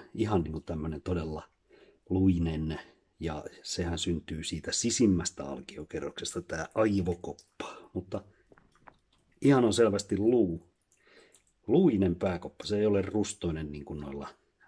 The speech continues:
rustokaloilla ja panssarikaloilla aikoinaan. Aika hauska. Siellä se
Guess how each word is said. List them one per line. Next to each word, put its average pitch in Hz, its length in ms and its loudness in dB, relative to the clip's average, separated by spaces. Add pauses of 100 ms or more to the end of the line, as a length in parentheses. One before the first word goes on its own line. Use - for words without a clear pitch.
rustokaloilla 69 960 -8
ja 71 180 -10 (520)
panssarikaloilla 76 1120 -8
aikoinaan. 87 880 -4 (720)
Aika 90 280 -10
hauska. - 460 -4 (220)
Siellä 143 260 0
se - 240 -2